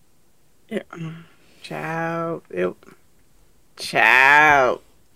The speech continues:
that whole thing was a mess. Uh, and, like, yeah, it was just, it was just a mess. It was, I feel like the embarrassment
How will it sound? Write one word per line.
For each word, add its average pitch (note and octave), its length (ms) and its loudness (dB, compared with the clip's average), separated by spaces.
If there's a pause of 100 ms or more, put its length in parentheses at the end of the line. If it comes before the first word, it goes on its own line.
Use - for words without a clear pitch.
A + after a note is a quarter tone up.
(240)
that E3+ 200 -4
whole D#3+ 220 -4
thing A#1 400 -8
was C#4 120 -4
a - 40 -16
mess. - 520 -12 (680)
Uh, F2 520 -2 (760)
and, B2+ 340 -4
like, C#3 320 -6 (1120)
yeah, E3+ 460 -12
it G3 80 -8
was G3 180 -12
just, - 460 -18 (140)
it F#3+ 120 -8
was F3 320 -14
just - 420 -20
a F#3+ 60 -16
mess. F3+ 440 -18
It G3 120 -8
was, F#3+ 120 -12 (840)
I F#3+ 140 4
feel G3 340 0
like E3+ 580 -6 (100)
the E3+ 200 -4
embarrassment E3 840 -6